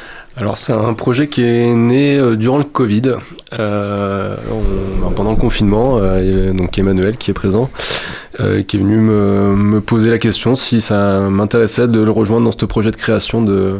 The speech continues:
de tiers-lieux, euh, créatifs. Euh, étant un peu en point mort parce que, bah, le covid, moi j'étais avant dans la partie événementielle, donc tout s'est arrêté pour moi et je me suis dit, bah,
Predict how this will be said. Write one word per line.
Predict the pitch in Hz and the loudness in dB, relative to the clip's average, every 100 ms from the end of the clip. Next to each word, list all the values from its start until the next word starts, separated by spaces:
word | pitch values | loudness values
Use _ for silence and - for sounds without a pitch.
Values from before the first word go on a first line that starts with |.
| 110 | -4
de | 113 | -4
tiers-lieux, | 107 - 120 104 107 113 107 | -4 -2 0 2 2 2 2
euh, | 98 | 0
créatifs. | - 107 - 135 - - - - - - - - - - - - - - - | -2 -2 -2 -4 -4 -18 -12 -10 -10 -14 -18 -18 -20 -20 -20 -20 -20 -8 -2
Euh, | 104 104 | 0 0
étant | 104 107 131 | 0 2 2
un | 135 | 2
peu | 139 | 2
en | 131 | 0
point | 127 117 | 0 2
mort | 117 120 | 0 0
parce | - 101 | -4 -4
que, | 110 | -2
bah, | 101 | -2
le | - | -2
covid, | 107 107 | -2 0
moi | 110 | 0
j'étais | 104 98 98 | 0 -2 -2
avant | 95 104 | -2 0
dans | 98 | -2
la | |
partie | 95 101 - | -4 -6 -2
événementielle, | 107 110 101 - 135 139 131 151 | 0 0 0 0 0 -2 -4 -6
donc | 104 | -6
tout | - | -6
s'est | - 117 | -4 -2
arrêté | 104 104 | -2 -4
pour | 98 95 | -4 -2
moi | 98 135 - 147 - - | -2 -4 -8 -20 -10 -2
et | 110 101 | 0 2
je | |
me | 101 | -2
suis | - 110 | 0 0
dit, | |
bah, | 110 | 2